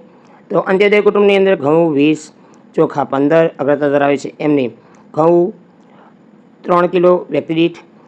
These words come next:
ચોખા વ્યક્તિ દીઠ બે કિલો આપવામાં આવશે.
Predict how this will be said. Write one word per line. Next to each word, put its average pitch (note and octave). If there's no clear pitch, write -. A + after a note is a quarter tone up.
ચોખા D3+
વ્યક્તિ D3+
દીઠ C3
બે C3+
કિલો A#2
આપવામાં A2
આવશે. A2+